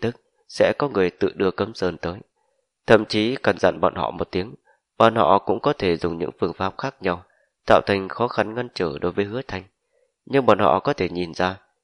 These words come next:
thiếu chủ khinh thường làm những hành động vậy. Hiển nhiên thiếu chủ đã cảm thấy hứng thú đối với tên nhân tộc nọ, muốn chờ chỗ này để đánh một trận với đối phương, đường đường chính chính đoạt lấy vị trí đứng đầu.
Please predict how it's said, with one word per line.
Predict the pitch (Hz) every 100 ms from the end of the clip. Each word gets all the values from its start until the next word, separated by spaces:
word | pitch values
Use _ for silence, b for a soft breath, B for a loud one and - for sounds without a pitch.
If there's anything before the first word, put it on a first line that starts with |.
| -
thiếu | 135 151
chủ | 110 90
khinh | - 139
thường | - 95 85
làm | 87 85
những | 85
hành | 98 82
động | 85 -
vậy. | 90 - _ _ _ _ _ _ _ _ _ _ _ _ _ _ _
Hiển | 117 101
nhiên | 107 107
thiếu | 123 147
chủ | 107 85 80
đã | 139
cảm | - 85
thấy | 71 92
hứng | 95 104
thú | 107 104 113 127
đối | - 101
với | 98 123
tên | - 104
nhân | 107 131
tộc | - 80
nọ, | 82 76 - b b b b
muốn | - 147 -
chờ | 95 92
chỗ | 87 90
này | - 87 78 - _
để | 104
đánh | 101 139
một | 139 -
trận | 101 -
với | 101
đối | 107 147
phương, | - 98 98 _ _ _
đường | - 110 101
đường | 101 98
chính | - 110
chính | - 113 151 160 _
đoạt | 101 95
lấy | 139 139
vị | 95
trí | - 107
đứng | 113 78
đầu. | 69 85